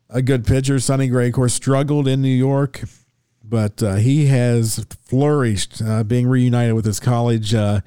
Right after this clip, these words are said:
pitching coach, uh, here in Cincinnati with Derek Johnson.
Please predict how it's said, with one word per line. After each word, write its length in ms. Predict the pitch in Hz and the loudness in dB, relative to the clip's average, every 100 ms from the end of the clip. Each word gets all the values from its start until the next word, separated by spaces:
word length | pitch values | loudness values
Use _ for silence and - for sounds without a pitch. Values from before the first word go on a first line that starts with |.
| _ _ _ _ | _ _ _ _
pitching 340 | - 147 143 131 | -2 0 0 0
coach, 560 | 139 131 123 - - | 2 2 0 -4 -6
uh, 180 | 110 117 | -4 0
here 420 | 110 127 127 127 | 0 2 2 0
in 200 | 113 110 | 0 -2
Cincinnati 560 | 110 127 123 117 117 113 | -2 -2 -2 0 0 0
with 120 | 110 | 0
Derek 300 | 110 98 90 | 0 -2 -2
Johnson. 600 | - 131 135 123 131 127 | -2 0 0 0 0 0